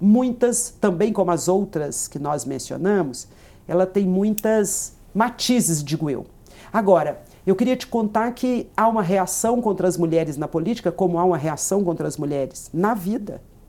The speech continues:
A pretensão de matar as mulheres é uma reação contra a vida, a vida boa pra todo mundo. Mas eu lhe diria que essa reação,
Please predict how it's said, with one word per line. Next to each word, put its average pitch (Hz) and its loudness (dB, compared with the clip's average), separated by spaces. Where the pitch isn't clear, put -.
A 151 -4
pretensão 180 2
de 170 -2
matar 165 -2
as 160 -4
mulheres 147 -6
é 196 4
uma 233 2
reação 165 2
contra 165 0
a 226 0
vida, 196 0
a 175 2
vida 170 4
boa 156 2
pra 151 -4
todo 151 -4
mundo. 226 -2
Mas 240 0
eu 220 2
lhe 226 2
diria 233 2
que 262 -2
essa 202 2
reação, 185 2